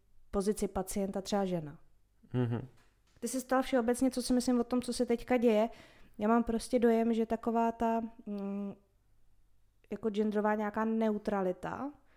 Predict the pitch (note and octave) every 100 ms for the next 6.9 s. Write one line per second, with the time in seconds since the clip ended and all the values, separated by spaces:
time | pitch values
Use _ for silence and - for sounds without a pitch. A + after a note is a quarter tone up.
0 | _ _ - - A3+ - G#3+ A3 G#3+ G#3+
1 | G#3 G#3+ A3 - G#3+ G#3 G#3 G#3 - G3+
2 | G3+ G#3+ G#3 G#3 G#3 G#3 G#3 G3+ G3+ G3
3 | G#3 G#3 G#3 G3+ G3+ G#3 - G3 G#3 G3+
4 | F#3 D#3+ - D3+ D3+ - D3+ - - _
5 | _ - _ - - - - - G#2+ -
6 | - G#2 - A2 G2 G2 F#2 G2